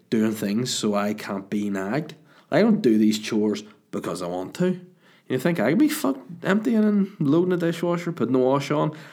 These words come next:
hanging clothes? Nah. I'd much rather be in my room playing Red Dead Redemption, but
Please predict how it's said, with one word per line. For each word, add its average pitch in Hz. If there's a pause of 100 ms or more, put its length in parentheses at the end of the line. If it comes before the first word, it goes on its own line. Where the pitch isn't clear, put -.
(120)
hanging 131
clothes? 139
Nah. 143 (680)
I'd 127
much 165
rather 107
be 104 (300)
in 107
my 107
room 107
playing 110
Red 104
Dead 104
Redemption, 127
but 170